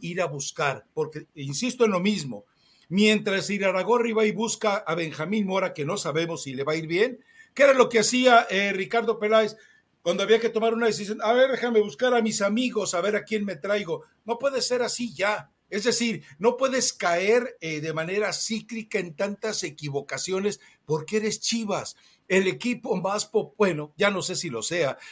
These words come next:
pero era el equipo más popular de México. Pero, en fin, eh, es-, vamos a esperar a que las horas pasen, los días pasen, y es probable que Chivas se muera de inanición, Eli, ¿eh? Es probable que nadie salga.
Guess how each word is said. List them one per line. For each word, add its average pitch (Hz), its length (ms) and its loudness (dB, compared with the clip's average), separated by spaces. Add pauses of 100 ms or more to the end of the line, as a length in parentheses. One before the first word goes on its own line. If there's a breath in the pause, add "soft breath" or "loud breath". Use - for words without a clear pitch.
(100)
pero 165 400 4
era 190 260 4
el 170 280 0
equipo 196 500 -2
más 185 260 -2
popular 156 580 -4
de 143 120 -6
México. 214 560 -8 (180)
Pero, 208 240 6
en 208 100 4
fin, 226 340 2 (240 soft breath)
eh, 165 320 2
es-, - 160 -4 (280)
vamos 247 300 6
a - 20 2
esperar 226 340 2
a 233 80 -2
que 202 120 -2
las 160 200 -2
horas 214 280 0
pasen, 208 520 -2 (420)
los 160 220 -2
días 226 320 2
pasen, 214 400 2
y 202 120 2
es 254 100 4
probable 226 460 4
que 208 120 -8
Chivas 240 300 2
se 190 80 -2
muera 220 240 0
de 196 100 -4
inanición, 160 580 -2
Eli, 170 280 -2
¿eh? 240 200 -2 (340)
Es 220 160 6
probable 220 540 4
que 190 140 -2
nadie 220 400 2
salga. 208 640 2